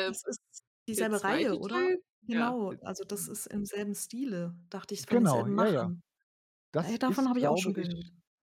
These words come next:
Speaker 3: das ist, glaube ich, von den gleichen Machern. Ja, auch 'n sehr, sehr cooles Game gewesen.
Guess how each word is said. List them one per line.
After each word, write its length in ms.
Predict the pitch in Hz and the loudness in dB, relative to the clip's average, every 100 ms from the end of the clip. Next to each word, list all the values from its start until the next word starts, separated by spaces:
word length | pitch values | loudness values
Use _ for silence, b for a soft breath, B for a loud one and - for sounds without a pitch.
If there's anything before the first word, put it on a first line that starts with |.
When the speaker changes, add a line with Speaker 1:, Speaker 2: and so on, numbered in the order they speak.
| _ | _
Speaker 3:
das 180 | 143 135 | -8 -6
ist, 140 | 165 | -12
glaube 280 | - 143 156 | -2 0 0
ich, 100 | 165 | -4
von 140 | 151 | -4
den 80 | 143 | -4
gleichen 400 | 135 135 147 135 | -2 -4 -4 -6
Machern. 440 | 120 165 240 254 247 - | -6 -6 -8 -8 -14 -10
Ja, 260 | 123 120 _ _ | -8 -8 _ _
auch 260 | 135 131 - | -4 -4 -10
'n 80 | 127 | -12
sehr, 320 | 110 127 170 | -4 -2 -2
sehr 120 | 175 | -2
cooles 360 | 160 175 165 - | -4 -6 -6 -6
Game 220 | 139 151 | -4 -2
gewesen. 580 | 156 139 139 143 143 143 | -4 -4 -6 -4 -4 -6